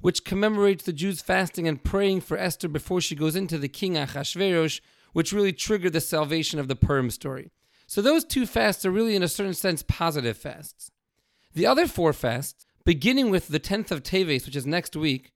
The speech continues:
are all based on different stages of one story of national tragedy.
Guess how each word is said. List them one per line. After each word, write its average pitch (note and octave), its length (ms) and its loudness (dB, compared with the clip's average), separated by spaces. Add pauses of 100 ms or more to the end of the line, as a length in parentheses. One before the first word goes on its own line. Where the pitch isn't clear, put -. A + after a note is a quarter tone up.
(300)
are E3+ 120 4
all C4+ 280 6
based F#3+ 500 4
on D#3 220 -2
different A3 360 -2
stages F3+ 540 0
of C#3 240 -6
one F#3 380 2
story E3+ 520 0
of C3+ 200 -4
national C#3 560 -2
tragedy. A#2+ 580 -8